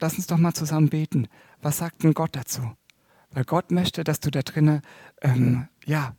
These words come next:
wirklich siegreich wirst. Ne, dass du schmeckst, hm, die Qualität vom Königreich Gottes, ne, vom Überwinden und wie hammermäßig gut es ist, mit ihm zu leben. Das möchte Gott, ähm, ja, mag dich da einfach ermutigen. Und so,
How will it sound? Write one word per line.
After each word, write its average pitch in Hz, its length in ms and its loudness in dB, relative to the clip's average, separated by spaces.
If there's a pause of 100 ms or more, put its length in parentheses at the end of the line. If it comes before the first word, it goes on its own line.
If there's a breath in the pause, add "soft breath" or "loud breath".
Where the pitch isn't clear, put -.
(320)
wirklich 147 320 2
siegreich - 560 -6
wirst. 123 320 -12 (340 soft breath)
Ne, 156 80 2
dass 156 160 0
du 139 300 4
schmeckst, - 480 2
hm, 135 480 8 (180)
die 131 60 -4
Qualität 139 500 0
vom 139 160 2
Königreich 139 560 2
Gottes, - 400 -6 (380 loud breath)
ne, 147 100 2
vom 139 220 2
Überwinden 127 640 4
und 131 300 4
wie 143 320 -4
hammermäßig 160 640 2
gut 196 320 0 (300 loud breath)
es - 180 -6
ist, 143 160 -2
mit 131 140 4
ihm 139 180 4
zu - 160 -4
leben. 139 400 -4 (1120)
Das - 140 -8
möchte 156 280 0
Gott, - 300 -6 (600 soft breath)
ähm, 131 540 4
ja, 131 280 -2
mag 139 240 -2
dich 151 140 -6
da 151 100 -2
einfach 139 240 -2
ermutigen. 131 600 2 (340 loud breath)
Und 151 140 -2
so, 143 280 2